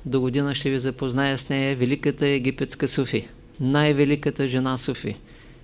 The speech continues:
Казва: „Ако искаш да унищожиш врагът си, помогни му.“ Кратко и ясно, такъв е нейният стил. До година ще ви запозная с нея. „Ако искаш да унищожиш врагът си, помогни му.“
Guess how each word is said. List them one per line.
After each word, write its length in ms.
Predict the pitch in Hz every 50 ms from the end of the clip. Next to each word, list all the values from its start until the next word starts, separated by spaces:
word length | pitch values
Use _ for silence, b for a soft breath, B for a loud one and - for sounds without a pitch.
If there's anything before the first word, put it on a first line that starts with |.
| B B -
Казва: 400 | - - 147 147 131 123 123 110 104 - - - - - - - - b b b b b b b b b b - -
„Ако 300 | 143 139 - - 151 151
искаш 380 | 165 170 165 - - 165 151
да 120 | 139 156 160
унищожиш 680 | 156 151 151 151 147 - - 147 139 131 151 156 147
врагът 420 | 143 139 143 143 127 147 147 147 147
си, 340 | - - 143 143 147 143 - - - - - - - - - - - - - - -
помогни 520 | - 127 120 123 123 123 117 120 135 135
му.“ 180 | 131 120 101 - - - - - - - - - - - - - - - - - - - - -
Кратко 500 | - - 147 147 147 143 - - - 147
и 80 | 135 131
ясно, 400 | 131 131 123 - - 120 113 117 - -
такъв 320 | - - - - 143 147
е 80 | 143 139
нейният 380 | 131 135 135 131 135 135 131 127
стил. 320 | - - 151 156 156 151 - B B B B B B B B B B -
До 100 | - 135
година 380 | 127 135 123 131 143 139 139 135
ще 180 | 139 139 143 135
ви 100 | 131 123
запозная 600 | 127 135 131 - 139 123 120 127 127 127 123 120
с 100 | - -
нея. 280 | 127 120 110 - 123 -
„Ако 300 | - 131 120 123 - 143
искаш 300 | 147 151 - - 160 147
да 120 | 139 147 147
унищожиш 600 | 143 143 143 139 - - 139 131 139 139 131 131
врагът 360 | 135 127 127 120 127 123 123
си, 280 | - - 123 120 120 - - - - - - -
помогни 380 | - 113 117 113 117 117 123
му.“ 140 | 113 - -